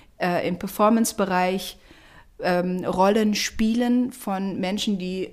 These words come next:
einen gesellschaftlich hohen Status haben. Grundsätzlich finde ich das super. Aber hier geht es mir wiederum vor allem um diese Praxis des Blackfacings. Also warum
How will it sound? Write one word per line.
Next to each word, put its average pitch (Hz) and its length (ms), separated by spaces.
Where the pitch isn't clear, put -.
einen 180 200
gesellschaftlich 180 840
hohen 180 200
Status 156 460
haben. 156 280
Grundsätzlich 190 580
finde 185 260
ich 175 60
das 170 220
super. 160 360
Aber 202 380
hier 247 280
geht 233 240
es - 280
mir 202 400
wiederum 208 1000
vor - 180
allem 233 280
um 208 180
diese 202 240
Praxis 185 560
des 170 220
Blackfacings. - 800
Also 175 360
warum 262 600